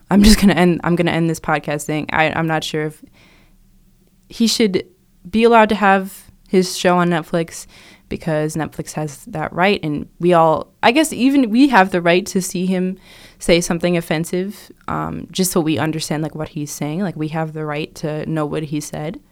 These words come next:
I think that's true. But at the same time, I don't know if he has the right to spread false information and talk about stuff he doesn't know what he's talking about. Um, I don't, I feel like that's definitely true too, and that's something that I think is very important. Like, we shouldn't,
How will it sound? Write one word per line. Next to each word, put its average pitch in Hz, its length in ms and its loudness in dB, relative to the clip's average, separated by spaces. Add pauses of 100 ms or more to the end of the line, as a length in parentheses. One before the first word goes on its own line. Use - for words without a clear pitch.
(160)
I 196 80 2
think 170 120 2
that's 165 240 -4
true. 170 360 -8 (680)
But 208 120 6
at 202 80 6
the 190 80 -4
same 190 240 2
time, 180 280 0
I 170 100 0
don't 170 160 0
know 165 160 2
if 170 100 -4
he 185 120 -4
has 170 260 -2
the 165 100 -6
right 170 280 -4
to 156 540 -6 (140)
spread 170 540 -2
false 165 420 2
information 165 760 -4
and 156 280 -4
talk 175 240 -2
about 165 200 -2
stuff - 180 -8
he 160 120 -8
doesn't 156 260 -6
know 156 100 -4
what 151 120 -6
he's - 140 -8
talking 226 300 -4
about. 143 320 -10 (220)
Um, 151 340 -10 (140)
I 160 100 0
don't, 160 240 -2
I 165 80 0
feel 165 180 -4
like 156 200 -4
that's 147 240 -8
definitely 156 340 -6
true 156 220 -8
too, 185 100 -6
and 170 100 -4
that's 147 160 -8
something 147 340 -6
that 143 180 -6
I 160 140 -2
think 147 320 -8 (420)
is 175 160 2
very 160 180 2
important. 147 320 -6
Like, 151 140 -8
we 151 100 -6
shouldn't, 147 440 -6